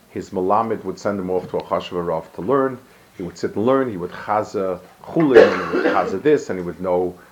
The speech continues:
Mesechtes and Poskim. And his, and his personality was also authority. This is the way it is, this is the way it has to be, and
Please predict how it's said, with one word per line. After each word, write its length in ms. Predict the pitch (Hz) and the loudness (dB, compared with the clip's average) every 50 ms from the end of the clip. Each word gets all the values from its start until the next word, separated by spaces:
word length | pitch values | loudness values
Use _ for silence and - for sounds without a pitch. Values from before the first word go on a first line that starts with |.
| _ _ | _ _
Mesechtes 500 | - - - - 139 135 - - - - | -20 -4 2 2 2 2 2 -4 -6 -6
and 100 | - - | -10 -8
Poskim. 640 | - - 117 139 135 - - - 160 160 170 185 190 190 185 175 165 - - - - - _ _ _ _ - | -2 0 0 0 0 -4 -8 -8 -6 -6 -6 -6 -8 -12 -14 -16 -16 -18 -20 -20 -20 -20 _ _ _ _ -2
And 140 | 135 135 139 | 0 2 2
his, 240 | 143 135 - - - _ | 0 0 -4 -10 -10 _
and 160 | 135 127 131 | -4 -2 -2
his 120 | 135 131 - | -2 -4 -2
personality 560 | - - 147 - - 147 151 160 175 170 175 | 0 0 0 2 2 2 4 4 4 4 2
was 160 | 175 170 175 | 0 2 4
also 460 | 226 196 - - - 104 82 78 - - - - - - - - _ _ _ _ _ _ _ _ _ - | 4 2 2 0 -2 -2 -2 -2 -6 -12 -20 -20 -20 -20 -20 -20 _ _ _ _ _ _ _ _ _ -16
authority. 500 | - - 170 165 160 123 92 85 78 - - 101 | 2 6 8 10 10 8 6 2 -4 -8 -2 2
This 220 | 135 175 175 - | 2 4 4 2
is 80 | 226 196 | -2 0
the 60 | 208 | 2
way 120 | 202 196 | 2 2
it 60 | 175 | 4
is, 380 | 135 127 127 123 - - - - _ _ _ _ _ | 2 2 0 -2 -6 -14 -20 -20 _ _ _ _ _
this 100 | - 113 | -10 -6
is 40 | - | 0
the 60 | - 117 | 2 2
way 40 | |
it 80 | 101 85 | 2 0
has 300 | - - 139 147 - - | -2 -4 -4 -4 -4 -6
to 100 | - 147 | -8 -8
be, 320 | 131 135 135 131 131 139 131 - - _ _ _ _ _ _ _ _ _ | -4 -4 -4 -4 -4 -6 -8 -12 -20 _ _ _ _ _ _ _ _ _
and 480 | - 110 107 101 98 98 98 98 95 | -2 0 0 0 0 0 -2 -4 -6